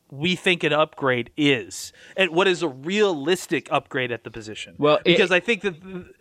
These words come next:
Speaker 1: the truth
Speaker 2: I,
Speaker 1: is,
Speaker 2: I,
Speaker 1: is that
Speaker 2: go ahead. I'll let
Speaker 1: I
Speaker 2: you
Speaker 1: was just
Speaker 2: finish.
Speaker 1: gonna say the tru-, the, the real quick. The truth is, is that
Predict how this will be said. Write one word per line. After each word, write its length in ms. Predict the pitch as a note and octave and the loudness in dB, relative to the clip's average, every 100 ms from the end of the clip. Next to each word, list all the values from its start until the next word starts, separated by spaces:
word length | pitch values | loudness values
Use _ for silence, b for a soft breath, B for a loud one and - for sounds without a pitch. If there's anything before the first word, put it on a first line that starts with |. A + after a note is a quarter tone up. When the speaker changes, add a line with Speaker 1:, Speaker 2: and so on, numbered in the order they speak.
| b b | b b
Speaker 1:
the 80 | F#3 | 0
truth 260 | B3+ A#3+ | 2 4
Speaker 2:
I, 100 | B3+ | 4
Speaker 1:
is, 80 | E3+ | 6
Speaker 2:
I, 80 | E3 | 4
Speaker 1:
is 60 | |
that 280 | D#3+ D#3+ D#3 - | 4 2 2 -2
Speaker 2:
go 180 | - C#3 | 2 4
ahead. 300 | C#3+ G2+ - B B B B B - - | 4 2 -10 B B B B B -14 -2
I'll 100 | B2+ | 2
let 80 | |
Speaker 1:
I 40 | G3+ | 4
Speaker 2:
you 60 | |
Speaker 1:
was 100 | G3 | 2
just 120 | G3+ G#3 | 0 -2
Speaker 2:
finish. 100 | F3 | -2
Speaker 1:
gonna 100 | C#3 | -2
say 40 | |
the 60 | E3+ | -4
tru-, 200 | - A3 | -6 -4
the, 280 | A3 F#3 | -4 -4
the 100 | G3 | -10
real 140 | G#3 A#3 | 0 0
quick. 180 | F#3+ C3+ | 0 -8
The 60 | D#3 | -10
truth 280 | - A3+ F#3+ | -4 -2 0
is, 240 | E3 D3+ | 0 -2
is 140 | C#3+ | -4
that 240 | D3 C#3+ | 0 0